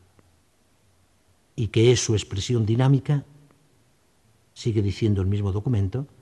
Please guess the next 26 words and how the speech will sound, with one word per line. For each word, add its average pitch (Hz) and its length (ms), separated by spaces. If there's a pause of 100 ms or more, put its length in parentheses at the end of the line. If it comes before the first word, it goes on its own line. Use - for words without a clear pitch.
(240)
se 127 200
manifiesta 151 720
en 131 140
la 113 100
escucha 180 540
y 165 120
meditación 135 840
de 135 80
la 107 140
palabra 104 380
de 101 100
Dios, 101 420 (1600)
en 120 100
la 123 120
participación 131 880
de 147 80
la 117 120
vida 135 280
divina 143 480
que 117 100
se 107 100
nos 104 200
transmite 113 600
por 107 160
los - 140
sacramentos, 101 800